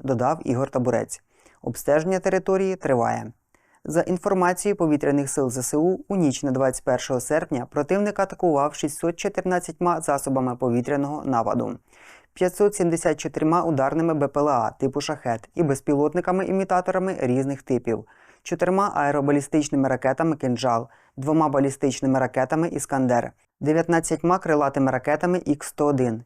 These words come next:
чотирнадцятьма крилатими ракетами «Калібр», ракетою невстановленого типу із Криму.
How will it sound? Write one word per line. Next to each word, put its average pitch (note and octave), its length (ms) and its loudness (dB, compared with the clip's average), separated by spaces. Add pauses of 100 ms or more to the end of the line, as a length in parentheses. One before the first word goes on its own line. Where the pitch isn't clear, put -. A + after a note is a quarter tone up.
чотирнадцятьма C#3 760 0
крилатими F#3+ 540 0
ракетами F3 480 -2
«Калібр», C3+ 480 0 (360)
ракетою E3+ 600 0
невстановленого E3+ 880 2
типу C3 420 0
із C3+ 140 -6
Криму. A#2 420 -2